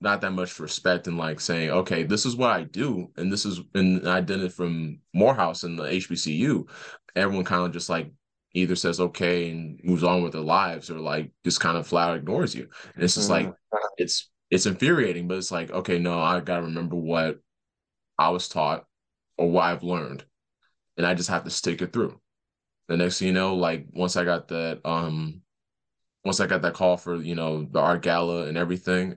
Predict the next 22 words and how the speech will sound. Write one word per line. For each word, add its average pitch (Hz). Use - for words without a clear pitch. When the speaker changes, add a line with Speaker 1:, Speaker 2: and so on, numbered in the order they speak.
Speaker 1:
it, 87
you 92
know, 90
everything 90
kind 87
of 78
went 87
like, 78
uh, -
you 101
know, 80
domino 90
effect. -
Speaker 2:
Yeah. 87
Speaker 1:
As, 90
as, 90
um, 80
as 85
many 87
people 85
would 65
say. 65